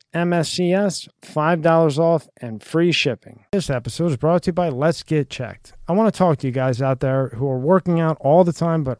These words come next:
aren't seeing any results. Your commitment isn't the issue. You're going to the gym all the time, different body parts,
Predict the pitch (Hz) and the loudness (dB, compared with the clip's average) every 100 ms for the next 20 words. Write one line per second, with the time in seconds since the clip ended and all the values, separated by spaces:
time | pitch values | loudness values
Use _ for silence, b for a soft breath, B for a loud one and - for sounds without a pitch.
0 | - 151 165 - 170 165 160 156 143 151 | -2 0 0 0 0 2 2 2 2 2
1 | 170 170 - - 143 139 143 170 202 170 | 2 0 -8 -6 -4 0 0 2 2 -2
2 | - 156 165 160 123 135 156 135 120 123 | -4 -2 2 2 0 0 0 0 -2 -2
3 | 135 160 156 147 123 147 143 131 156 160 | 0 0 0 -2 0 2 2 2 2 2
4 | 151 147 147 139 143 139 147 143 139 143 | 2 2 0 0 -2 -2 0 2 2 2
5 | - 147 135 | 0 0 -2